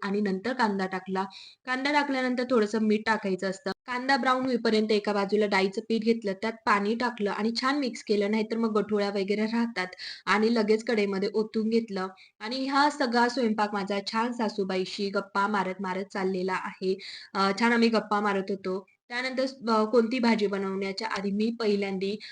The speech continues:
पीठ मळून ठेवते, नंतर भाजीला फोडणी देते, म्हणजे पीठ छान असं भिजून राहतं आणि पोळ्या पण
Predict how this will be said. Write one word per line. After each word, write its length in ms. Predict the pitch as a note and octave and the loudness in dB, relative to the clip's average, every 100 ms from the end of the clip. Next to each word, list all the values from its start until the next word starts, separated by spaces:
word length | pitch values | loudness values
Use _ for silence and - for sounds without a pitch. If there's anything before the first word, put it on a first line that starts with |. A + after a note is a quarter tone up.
| - | -8
पीठ 200 | C4+ C#4 | -4 0
मळून 280 | C4 B3 A3+ | 2 4 4
ठेवते, 500 | A#3+ G#3+ G3+ - G3+ | 4 2 0 -2 0
नंतर 380 | G#3 G3 G3 G3 | 0 -2 -2 0
भाजीला 420 | G#3 G3+ A3+ D#4 | 0 0 0 0
फोडणी 360 | D#4+ C#4+ A#3 A3+ | 0 0 2 2
देते, 260 | G#3 A3 | 0 -2
म्हणजे 280 | G#3+ G#3+ G3+ | 2 0 0
पीठ 220 | G#3 G#3+ A3 | -2 -6 -6
छान 400 | - A3+ B3 C#4+ | -6 -2 0 0
असं 280 | B3 A#3+ A3+ A3 A3+ | -4 -2 -2 -2 -6
भिजून 440 | G#3 G#3+ A#3 C4+ | -4 -4 -2 -2
राहतं 360 | B3+ A3 G#3 G3+ | 2 0 0 -2
आणि 280 | G3 G3+ | 0 0
पोळ्या 320 | A3 A3+ G3 G#3 | 0 2 4 4
पण 220 | A#3 | 0